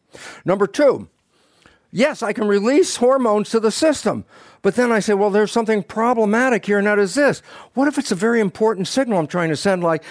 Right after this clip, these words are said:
telling a cell to divide because we need more of them, or, or telling a cell to die because we don't need them anymore?" I say, "Are you gonna trust, uh, throw a hormone out into the community and hope it gets to the right place?"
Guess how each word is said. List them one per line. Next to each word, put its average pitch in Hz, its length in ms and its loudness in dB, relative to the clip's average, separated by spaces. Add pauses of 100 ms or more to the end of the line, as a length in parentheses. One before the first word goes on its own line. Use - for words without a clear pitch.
(200)
telling 208 320 0
a 180 60 0
cell 185 300 0
to 165 160 -4
divide 147 540 -2
because 139 320 -2
we 147 120 -2
need 139 180 -2
more 175 240 -2
of 143 80 -4
them, 107 240 -6 (320)
or, 269 260 4
or 233 220 0
telling 262 380 0
a 214 40 2
cell 233 320 0
to 175 280 0 (200)
die 185 520 -2 (180)
because 190 300 -2
we 196 100 2
don't 202 200 0
need 247 200 2
them 202 140 -2
anymore?" 156 500 0 (240)
I 202 80 0
say, 202 220 -2
"Are 190 80 4
you 196 180 0
gonna 233 220 0
trust, - 500 -2 (240)
uh, - 80 -18 (160)
throw 220 320 2
a 180 60 2
hormone 311 500 2
out 330 260 2
into 349 200 0
the - 100 2
community 339 600 2 (180)
and 180 140 0
hope 247 240 0
it 214 100 0
gets 269 220 0
to 254 80 2
the 214 100 2
right 220 300 2
place?" 294 560 2